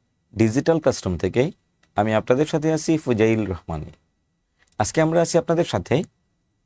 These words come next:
পেট্রো বাংলার প্রশ্ন সমাধান সহ বিগত সময়ে রিসেন্ট আলোচিত ব্যাংকে এসেছে এমন গুরুত্বপূর্ণ কিছু প্রশ্নের বিশ্লেষণ নিয়ে, অর্থাৎ ব্যাংকে বাংলা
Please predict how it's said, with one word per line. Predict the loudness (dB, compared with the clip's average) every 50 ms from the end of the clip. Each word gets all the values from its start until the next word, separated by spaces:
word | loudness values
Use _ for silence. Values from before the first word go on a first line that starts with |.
| _ _ _ _ _ _ _ _ _ 0
পেট্রো | 0 2 2 2 2
বাংলার | 2 4 4 2 2 2
প্রশ্ন | 2 0 -2 -2 -4 -4
সমাধান | -2 0 2 2 2 0 -2 -2
সহ | -4 -4 -2 -2 -4 -4 -6 _ _ _ _ _ _ _ _ _ _ _ _ _ _ _ _ _ _ 2
বিগত | 2 4 4 4 4 2 0 0 0
সময়ে | 0 0 0 0 0 -2 -4 -6 _ _ _ _ _ _ _ 0
রিসেন্ট | 2 2 2 2 2 0 0 0 0 0
আলোচিত | 0 2 0 0 -2 -4 -2 -2 -2 -2 -4 _ _ _ _ _ _ _ _ _ _ _ _ _ _ _ _
ব্যাংকে | 0 2 4 4 4 0 0 2 2 2 4 2
এসেছে | 2 2 0 -2 0 0 0 0 -2 _ _ _ _ -2
এমন | 0 0 0 0 2 2
গুরুত্বপূর্ণ | 2 2 2 0 0 0 0 0 0 0 -2
কিছু | -2 -2 -2
প্রশ্নের | 0 0 -2 -2 -2 -2 -2 -2 -2 -2 -6 -4 0 0
বিশ্লেষণ | 2 2 2 0 0 0 0 0 -4 -4
নিয়ে, | -4 -8 -10 -14 _ _ _ _ _ _ _ _ 0
অর্থাৎ | 2 2 2 2 4 4
ব্যাংকে | 4 4 2 0 2 2 2 2 2 0 -6 _ _ _ _ _ -10
বাংলা | -4 2 2 2 4 4 4 4